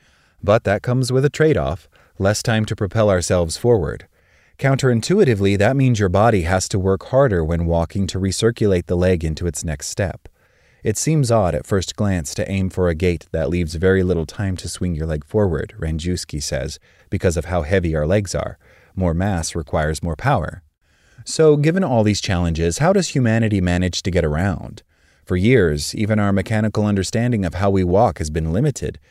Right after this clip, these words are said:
because trying to model what all of the muscles, tendons, and joints of the lower body are doing at any given time is an arduous, if not impossible, task. Rędziuski's team, however, discovered that the human walking gait could be reduced to a single equation,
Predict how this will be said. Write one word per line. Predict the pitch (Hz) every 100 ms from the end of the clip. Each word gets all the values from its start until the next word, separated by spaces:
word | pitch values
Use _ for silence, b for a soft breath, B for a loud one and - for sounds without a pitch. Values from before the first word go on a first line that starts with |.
| b
because | - - 82
trying | - 113 113
to | 85
model | 87 117 87 90
what | 90 82
all | 82 87
of | 87
the | 85
muscles, | 80 101 - 101 101
tendons, | - 92 90 95 95
and | 87 85
joints | 90 98 95
of | 85
the | 82
lower | 80 87 80
body | 87 90 80
are | 76
doing | 87 113 107 82
at | 73 80
any | 87
given | 82 76 76
time | - 139 104 80 - b -
is | 92
an | 87 87
arduous, | 95 98 101 95 92 - -
if | 90
not | 107 117
impossible, | 85 - 107 - 73 -
task. | - 147 - - - _ b b b b b _
Rędziuski's | 104 104 120 143 117 101
team, | 127 156
however, | 117 101 90 104
discovered | 95 - 85 87 95
that | 92
the | 98
human | - 143 139
walking | 98 98 127 127
gait | 113 135 -
could | 147 131
be |
reduced | 120 110 87 90 -
to | - 104
a |
single | - 92 90 87
equation, | - 90 78 - 52